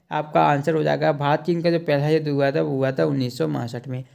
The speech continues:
उन्नीस सौ बासठ में क्या है, चीन ने वो भारत पर क्या आक्रमण किया था, तो भारत और चीन पर आक्रमण उन्नीस सौ बासठ ई में किया था, ठीक है। फिर स्वतंत्र भारत में पहले आ-, आम चुनाव कब हुए थे? तो अक्टूबर उन्नीस सौ इक्यावन से फरवरी उन्नीस सौ बावन के बीच हुए थे, ठीक है।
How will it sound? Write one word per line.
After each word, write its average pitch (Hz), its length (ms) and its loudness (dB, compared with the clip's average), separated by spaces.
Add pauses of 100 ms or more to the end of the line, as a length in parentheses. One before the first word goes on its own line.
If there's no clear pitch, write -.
(220)
उन्नीस 180 300 -4
सौ 196 120 0
बासठ 156 320 -2
में 170 180 -6
क्या 165 140 4
है, 160 80 4
चीन 156 320 -4
ने 156 160 0
वो 156 120 -4
भारत 131 380 -2
पर 151 220 0
क्या 160 200 2 (500)
आक्रमण 156 380 -6
किया 147 220 -2
था, 151 80 -2
तो 160 140 -2
भारत 131 260 -4
और 156 100 -4
चीन 165 320 -6 (200)
पर 147 60 2
आक्रमण 147 360 -2
उन्नीस 143 280 -4
सौ 151 100 -2
बासठ 139 320 -4
ई 143 100 -4
में 147 140 -2
किया 131 260 -4
था, 120 180 -4
ठीक 180 180 -4
है। 175 100 4 (760)
फिर 180 180 0
स्वतंत्र 190 440 -2
भारत 165 580 2 (140)
में 175 140 0
पहले 170 280 4
आ-, 160 160 6
आम 160 340 0
चुनाव 160 340 0
कब 160 120 6
हुए 156 180 2
थे? 185 220 0
तो - 380 -14
अक्टूबर 185 500 2
उन्नीस 175 340 0
सौ 180 120 0
इक्यावन 160 500 4
से 165 180 2
फरवरी 156 400 4
उन्नीस 156 320 -2
सौ 170 160 6
बावन 139 400 4
के 147 180 -2
बीच 143 300 -4
हुए 127 240 -2
थे, 127 160 -4
ठीक 175 200 -2
है। 151 140 4